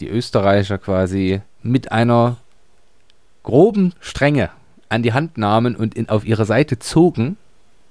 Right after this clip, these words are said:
wie gewaltvoll das jetzt war, sei, lass mal, sei mal dahingestellt. Also definitiv nicht so gewaltvoll, wie das mit anderen in kriegerische Aktivitäten oder Kriege verwickelten Staaten der Fall war.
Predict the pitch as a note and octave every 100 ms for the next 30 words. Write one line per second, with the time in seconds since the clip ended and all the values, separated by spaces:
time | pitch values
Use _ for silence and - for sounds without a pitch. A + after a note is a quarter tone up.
0 | - - - - A#2 G#2 A2+ F3 D#3 C#3
1 | C3 B2+ - C3 C#3+ G2+ F2 A#2 B2+ B2
2 | A2+ A#2+ A2 A2+ D3 - E2+ F2+ F#2+ A2+
3 | C3 A#2+ G#2 A#2+ - - B2+ - G#2+ G#2
4 | F#2 G#2 - G#2 G2 F#2 F#2+ - - -
5 | - F#2+ - - - B2+ C3+ A2 G#2 A#2
6 | - - G2 - A2+ G#2+ G2+ G2 - G2
7 | F2+ A2 B2 F#2 D#2+ D#2+ - - A2+ A2
8 | - E2+ F#2 E2+ E2+ - E2 E2+ D#2 -
9 | F2+ F#2+ - F#2 - - F2 A2+